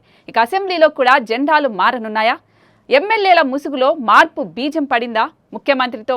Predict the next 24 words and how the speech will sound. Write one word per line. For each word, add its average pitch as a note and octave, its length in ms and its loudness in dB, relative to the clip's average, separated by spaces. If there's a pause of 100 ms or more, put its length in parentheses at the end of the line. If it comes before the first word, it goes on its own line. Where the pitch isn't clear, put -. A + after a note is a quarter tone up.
వరుసగా C4+ 540 2
బీఆర్ఎస్ B3+ 480 2
ఎమ్మెల్యేలు C4 520 -2 (260)
ములాఖత్ F4+ 600 2 (140)
అవుతుండటం C#4+ 560 -2
చూస్తుంటే A3+ 400 -6 (420)
అదే A3+ 300 2
అనిపిస్తుంది. G3 540 -12 (360)
ఇటీవల G#4 360 2 (100)
బీఆర్ఎస్ F4 460 2
ఎమ్మెల్యేలు C#4 420 0
సునీతా D4 420 0
లక్ష్మారెడ్డి, A#3 640 -2 (320)
కొత్త E4+ 180 4 (160)
ప్రభాకర్ C4+ 480 -2
రెడ్డి, A3+ 280 -6 (100)
మహిపాల్ D#4 460 2
రెడ్డి, A#3 240 -4 (420)
మాణిక్ C4+ 340 2
రావు, F3+ 200 -8 (260)
మాజీ C#4+ 340 2 (100)
ఎమ్మెల్యే B3+ 280 0
తీగల C4+ 380 -4
కృష్ణారెడ్డి. A3 600 -8